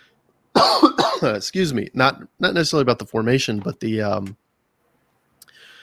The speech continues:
uh, the roster that they put together this season. Uh, I think the, the gym, uh, uh, the thing that was supposed to be the big, ex-, you know, the, the big exciting thing is, um,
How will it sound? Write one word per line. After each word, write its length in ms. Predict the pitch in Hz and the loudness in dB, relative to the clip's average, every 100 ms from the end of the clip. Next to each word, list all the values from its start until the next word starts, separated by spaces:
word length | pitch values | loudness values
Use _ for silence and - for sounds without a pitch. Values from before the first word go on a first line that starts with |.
| - _ _ | -20 _ _
uh, 160 | - 110 | 0 2
the 100 | 101 | 2
roster 440 | 101 120 151 - | 4 4 4 -2
that 180 | 107 104 | -4 -4
they 100 | 107 | -4
put 200 | 98 107 | -4 -6
together 380 | - 101 98 101 | -4 -2 -2 -2
this 140 | 98 | -4
season. 460 | - - 101 - - - | -8 -8 -6 -6 -8 -6
Uh, 160 | 110 107 | -6 -4
I 100 | 117 | -4
think 260 | 135 131 - | -4 -4 -2
the, 240 | 110 104 - _ _ - | -2 -2 -6 _ _ -8
the 240 | 120 123 | 2 2
gym, 680 | 104 120 127 131 104 98 95 _ _ _ - | 2 0 2 2 0 -6 -12 _ _ _ -12
uh, 540 | 104 104 98 98 101 104 _ _ _ _ _ _ _ _ _ _ _ | -8 -6 -4 -6 -8 -12 _ _ _ _ _ _ _ _ _ _ _
uh, 320 | - 98 95 | -10 -8 -8
the 120 | 95 110 | -6 -4
thing 240 | 123 123 | 0 2
that 180 | 117 101 | 2 0
was 180 | 110 104 | -2 -2
supposed 520 | 113 - 117 110 - | -4 -2 -2 -2 -6
to 420 | 117 113 110 110 | -4 -2 0 -2
be 300 | 104 120 117 | -4 -4 -4
the 140 | 107 107 | -4 -4
big, 380 | 101 117 120 | -2 0 0
ex-, 260 | 110 107 - - | -2 -6 -12 -14
you 120 | - | -10
know, 60 | 101 | -8
the, 160 | 98 | -6
the 160 | - 92 | -6 -6
big 240 | 104 120 110 - | -4 -4 -6 -10
exciting 460 | 113 - 110 107 107 | -8 0 0 0 -2
thing 360 | 120 117 113 - | -2 -2 -4 -8
is, 400 | - 113 107 104 - | -4 -4 -4 -8 -6
um, 460 | 101 95 92 95 | -6 -6 -8 -12